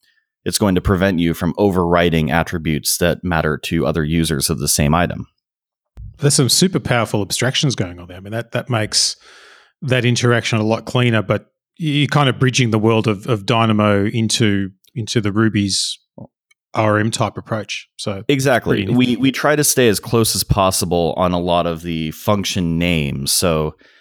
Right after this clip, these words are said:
Speaker 1: the experience is pretty similar. So for a lot of the code you would write,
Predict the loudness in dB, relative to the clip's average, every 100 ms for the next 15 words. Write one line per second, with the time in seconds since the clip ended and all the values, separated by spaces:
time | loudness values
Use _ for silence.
0 | _ _ 0 2 0 0 2 4 4 2
1 | 0 -2 -4 -2 0 0 0 0 0 -2
2 | -2 0 0 0 -4 -2 0 2 2 2
3 | 0 0 2 2 2 0 0 0 0 0
4 | -2